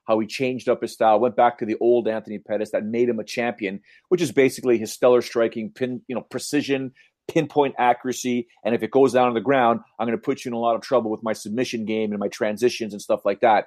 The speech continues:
That's the Pettis that everybody sort of wants to see. Uh, he left that, and, and, and, you know, we're not gonna blame Ben Askren or anyone at Roufusport. It was just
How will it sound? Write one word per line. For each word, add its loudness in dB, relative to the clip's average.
That's 2
the -2
Pettis 2
that 4
everybody 2
sort -2
of -2
wants -2
to -10
see. -6
Uh, 6
he -4
left 4
that, 4
and, -2
and, -8
and, -12
you -14
know, -8
we're 0
not 2
gonna -2
blame 0
Ben 2
Askren -2
or -4
anyone -4
at -2
Roufusport. 0
It 8
was -2
just -4